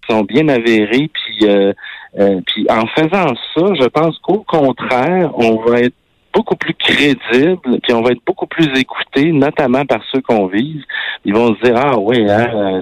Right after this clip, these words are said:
c'est vrai, ça fait pas ça, c'est vrai que ça, c'est exagéré, mais il y a quand même tel, tel risque. » Puis je sais que c'était l'intention du gouvernement dans cette campagne-là, euh, mais bon,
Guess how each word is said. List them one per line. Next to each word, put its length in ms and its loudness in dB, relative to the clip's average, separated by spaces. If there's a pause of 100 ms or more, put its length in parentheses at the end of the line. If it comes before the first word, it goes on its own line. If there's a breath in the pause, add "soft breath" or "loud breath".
c'est 100 -6
vrai, 220 0
ça 120 0
fait 100 0
pas 160 0 (100)
ça, 100 2 (140)
c'est 80 2
vrai 160 -2
que 120 -8
ça, 80 2 (100)
c'est 80 2
exagéré, 500 0
mais 120 2
il 60 4
y 40 4
a 60 0
quand 320 -2
même 160 2 (180)
tel, 240 2
tel 220 2
risque. » 220 -2 (380 loud breath)
Puis 120 0
je 60 2
sais 220 -2
que 60 -10 (100)
c'était 120 2
l'intention 680 0
du 140 -6
gouvernement 580 0
dans 220 0
cette 160 0
campagne-là, 560 0 (560 loud breath)
euh, 240 2
mais 160 4
bon, 180 0